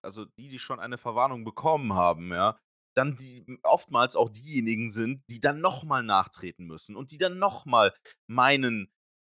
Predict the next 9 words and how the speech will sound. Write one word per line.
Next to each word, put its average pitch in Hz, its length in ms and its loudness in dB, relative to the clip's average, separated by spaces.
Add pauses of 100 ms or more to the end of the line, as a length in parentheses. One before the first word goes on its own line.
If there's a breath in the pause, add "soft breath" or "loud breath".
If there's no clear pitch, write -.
ähm, 110 380 4 (100)
äh, 71 360 -18 (420)
ja, 123 260 -2
irgendwas 135 680 0
beweisen 127 480 2
zu - 160 0
müssen, 82 520 -10
obwohl 110 720 4
eigentlich 101 340 -4